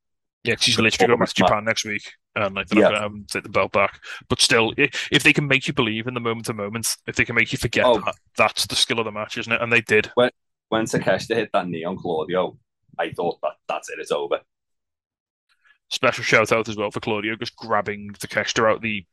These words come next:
Speaker 1: air when he went for that knee and hitting the Death Valley Driver.
Speaker 2: Oh, he dropped him right on his head, though,
Speaker 1: It just
Speaker 2: didn't he?
Speaker 1: looked like, looked like, like you said, it looked like genocide. <laughs> It was, um,
Speaker 2: It, it loo-,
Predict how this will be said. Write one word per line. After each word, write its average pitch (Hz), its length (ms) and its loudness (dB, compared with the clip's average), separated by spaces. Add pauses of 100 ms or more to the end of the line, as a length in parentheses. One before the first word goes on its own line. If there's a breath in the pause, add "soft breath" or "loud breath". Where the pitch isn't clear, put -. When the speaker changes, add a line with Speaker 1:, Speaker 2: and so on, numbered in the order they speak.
(140)
Speaker 1:
air 110 340 2
when 117 120 -2
he 110 40 -2
went 107 140 -6
for 113 60 0
that 107 120 2
knee 104 140 -4
and 107 100 -4
hitting 117 140 -2
the 104 60 -14
Death - 180 -2
Valley 107 160 -2
Driver. 101 320 -2 (640 loud breath)
Speaker 2:
Oh, 87 180 8
he 73 160 -2
dropped 78 300 -8
him 87 140 -6
right 69 260 -2
on 73 60 -8
his 71 100 -8
head, - 160 0
though, 73 100 -4
Speaker 1:
It - 40 -4
just - 100 -12
Speaker 2:
didn't 135 100 -2
he? 127 40 2
Speaker 1:
looked 117 140 2
like, 127 160 2
looked 120 220 -2
like, 127 120 -2 (160)
like 123 120 -4
you 117 60 -8
said, 107 140 -2
it 107 60 -12
looked - 160 -10
like 110 100 -8
genocide. 107 560 -4 (240 loud breath)
<laughs> - 240 -6
It 202 220 2
was, - 220 4
um, 156 260 4 (1400 soft breath)
Speaker 2:
It, 104 220 2
it 107 100 6
loo-, 104 280 4